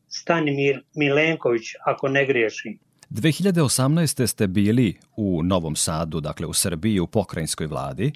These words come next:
Speaker 2: gde vam je uručena nagrada Zlatno pero, koju dodeljuje Društvo novinara Vojvodine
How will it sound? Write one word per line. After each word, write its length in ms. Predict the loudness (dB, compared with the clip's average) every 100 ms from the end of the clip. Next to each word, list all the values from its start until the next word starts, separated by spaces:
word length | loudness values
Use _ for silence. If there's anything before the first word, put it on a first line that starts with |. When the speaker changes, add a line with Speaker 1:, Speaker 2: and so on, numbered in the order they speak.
| -8 -20 -20 -8
Speaker 2:
gde 200 | 0 2
vam 160 | 4
je 100 | 4
uručena 480 | 2 0 0 0 0
nagrada 640 | 0 0 0 0 0 0 -2
Zlatno 600 | -4 -4 -2 -4 -2 -4
pero, 420 | -2 -4 -4 -10 -12 _ _
koju 220 | 0 0
dodeljuje 460 | 2 0 0 2 0
Društvo 460 | 0 -4 -4 0
novinara 520 | 2 2 2 0 0
Vojvodine 640 | -2 0 0 0 -2 -2